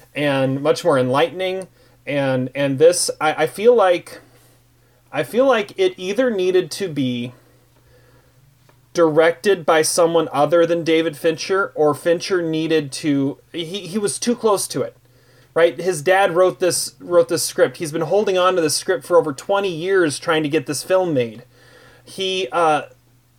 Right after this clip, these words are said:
he either needed to let it go and let a fresh voice tell it,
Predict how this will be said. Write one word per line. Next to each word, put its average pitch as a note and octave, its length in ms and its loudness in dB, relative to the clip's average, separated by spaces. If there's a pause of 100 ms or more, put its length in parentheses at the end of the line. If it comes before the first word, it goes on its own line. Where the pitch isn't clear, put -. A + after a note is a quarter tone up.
he G#3+ 320 -8
either G#3+ 420 0
needed F#3 360 0
to F3 120 0
let D3+ 240 4
it E3+ 140 0
go E3+ 220 8
and E3 80 0
let D3+ 120 2
a C3+ 40 2
fresh D3 400 -2
voice D3 500 -2 (140)
tell D#3+ 260 2
it, B3 200 0